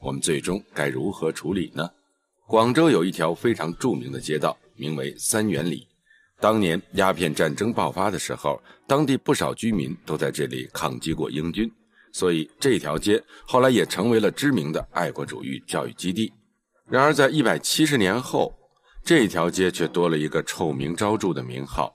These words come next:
“小非洲”。这片地方最多的时候，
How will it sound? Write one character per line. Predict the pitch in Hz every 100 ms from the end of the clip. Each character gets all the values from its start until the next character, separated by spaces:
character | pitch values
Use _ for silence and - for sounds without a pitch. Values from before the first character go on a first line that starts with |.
| _
“小 | - - -
非 | - 80
洲”。 | 101 113 - _ _ _ _ _ _
这 | 143 123
片 | 98 110 90
地 | 101
方 | 87 90 -
最 | - 110 78
多 | 127 143
的 | 95
时 | -
候， | 67 76 71